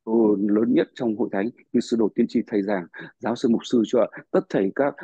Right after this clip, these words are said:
lĩnh vực của đời sống, tất thảy, ô, các châu lục, Âu Á, Mỹ, Phi, Úc, Chúa ạ, qua, ờ, dòng chảy này,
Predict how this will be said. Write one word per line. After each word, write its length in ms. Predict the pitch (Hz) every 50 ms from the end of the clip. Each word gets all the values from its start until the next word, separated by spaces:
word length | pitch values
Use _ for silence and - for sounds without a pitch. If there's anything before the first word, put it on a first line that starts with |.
| - -
lĩnh 260 | - 117 123 131 131 -
vực 220 | 135 131 113 - _ - _ _
của 180 | 107 92 104 110
đời 80 | 101
sống, 300 | - - 101 107 123 131 - _ _
tất 120 | - 170 165 -
thảy, 260 | - 160 131 107 95 - - _ _ _
ô, 160 | 117 113 101
các 140 | - 127 -
châu 140 | - 135 123
lục, 220 | 113 107 98 - - _ - _ _
Âu 240 | - 120 120 117 -
Á, 220 | - 110 110 113 120
Mỹ, 140 | 123 - - -
Phi, 100 | - 123
Úc, 140 | 104 139 139 131
Chúa 140 | - - 127
ạ, 80 | 117 - - _
qua, 280 | - 120 127 123 113 110 _ - 123 113 - _ - _ _ _ _ - 120
ờ, 280 | 113 107 107 104 104 95
dòng 180 | 87 107 95 87
chảy 180 | - 110 90 85
này, 200 | 95 95 92